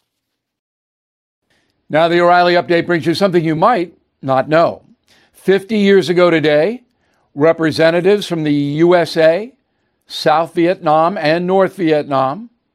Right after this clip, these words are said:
formally signed a peace treaty in Paris, France.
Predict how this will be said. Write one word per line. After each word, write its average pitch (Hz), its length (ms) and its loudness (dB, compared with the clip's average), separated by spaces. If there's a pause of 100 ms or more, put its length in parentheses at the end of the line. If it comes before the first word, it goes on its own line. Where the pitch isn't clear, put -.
(460)
formally 175 540 0
signed 175 380 0
a - 40 -2
peace 175 340 -6
treaty 175 360 0
in 170 120 -2
Paris, 143 380 -2
France. - 600 -14